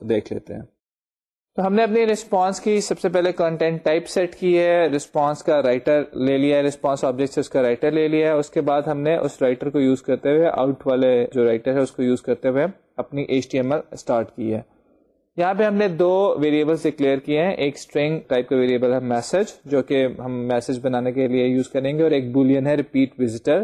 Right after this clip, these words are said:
جس کی انیشل ویلیو ہے فالس۔ اس بولین سے ہمیں پتہ چلے گا کہ ہمارا وزٹر جو ہے نیو ہے یا نہیں ہے۔ اب ہم کرتے کیا ہیں کہ سب سے پہلے ہم ریکویسٹ ڈاٹ گیٹ کوکیز کا میتھڈ کال کرتے ہیں۔ یہ ریکویسٹ ڈاٹ گیٹ کوکیز کا میتھڈ جو ہے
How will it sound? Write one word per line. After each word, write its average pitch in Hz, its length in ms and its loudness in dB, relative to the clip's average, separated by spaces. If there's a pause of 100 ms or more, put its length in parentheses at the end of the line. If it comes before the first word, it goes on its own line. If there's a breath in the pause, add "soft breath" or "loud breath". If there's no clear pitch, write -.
جس 135 180 -8
کی 147 100 -8
انیشل 135 320 0
ویلیو 127 280 2
ہے 160 60 0
فالس۔ - 480 -4 (200)
اس 143 160 -2
بولین 156 320 0
سے 160 80 0
ہمیں 147 200 0
پتہ 139 140 0
چلے 135 220 0
گا 143 80 2
کہ 143 120 -2
ہمارا 127 380 0
وزٹر 123 400 0
جو 127 180 0
ہے 123 80 0
نیو 127 300 -2
ہے 123 160 0
یا 123 120 2
نہیں 113 300 -6
ہے۔ 110 120 -6 (480)
اب 170 120 -6
ہم 208 100 2
کرتے 185 340 0
کیا 196 160 0
ہیں 196 60 0
کہ 208 100 0
سب 196 160 -6
سے 202 100 -2
پہلے 175 360 2
ہم 160 320 -2
ریکویسٹ 160 500 -2
ڈاٹ 147 180 2 (100)
گیٹ 143 220 0
کوکیز 170 380 -2
کا 175 120 0
میتھڈ 139 380 -2
کال 123 220 0
کرتے 143 340 -2
ہیں۔ 202 140 -2
یہ 165 100 -2
ریکویسٹ 165 380 -2
ڈاٹ 180 240 0
گیٹ 170 220 0
کوکیز 170 340 -2
کا 165 140 0
میتھڈ 143 420 -2
جو 147 100 0
ہے 143 180 2